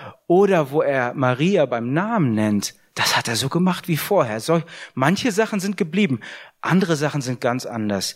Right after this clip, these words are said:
Die Emmaus-Jünger erkennen ihn ja auch gar nicht, ne? Also wie lange ist das jetzt her? Drei, vier, fünf Tage, wo sie ihn das letzte Mal gesehen haben? Sie erkennen ihn nicht. Irgendwie ist sein Aussehen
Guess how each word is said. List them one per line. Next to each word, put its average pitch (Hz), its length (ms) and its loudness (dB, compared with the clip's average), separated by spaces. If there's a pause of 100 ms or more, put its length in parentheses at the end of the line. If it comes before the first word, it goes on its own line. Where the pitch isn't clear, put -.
(160)
Die 160 80 2
Emmaus-Jünger 180 540 4
erkennen 180 400 -4
ihn 127 100 -4
ja 113 140 -4
auch - 160 -8
gar 107 220 -2
nicht, 101 200 -8
ne? 131 160 -4
Also 117 220 -6
wie 123 60 0
lange 139 180 0
ist 131 100 -8
das 127 100 -4
jetzt - 200 -8
her? 123 240 0
Drei, 135 240 -2
vier, 143 180 -4
fünf 139 220 -4
Tage, 165 360 -2 (300)
wo 143 100 0
sie 139 100 0
ihn 151 40 2
das 147 140 0
letzte 151 220 -2
Mal 139 100 2
gesehen 147 320 0
haben? 170 280 -2 (840)
Sie 135 160 -4
erkennen 190 400 -4
ihn 123 140 -8
nicht. 107 220 -12
Irgendwie 190 420 -6
ist - 140 -8
sein 110 200 -6
Aussehen 185 680 0